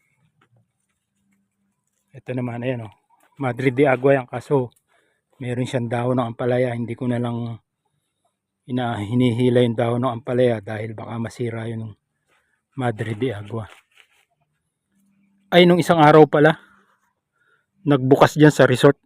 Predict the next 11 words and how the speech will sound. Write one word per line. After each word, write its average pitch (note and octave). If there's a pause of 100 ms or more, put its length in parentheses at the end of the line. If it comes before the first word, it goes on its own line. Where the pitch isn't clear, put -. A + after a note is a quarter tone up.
(280)
Nakakuha C3
ko C3
ng C3+
isang, B2 (1200)
isang B2+
ano B2
pala, B2+
isang, B2 (4000)
isang C#3
sako C3+
ng, C3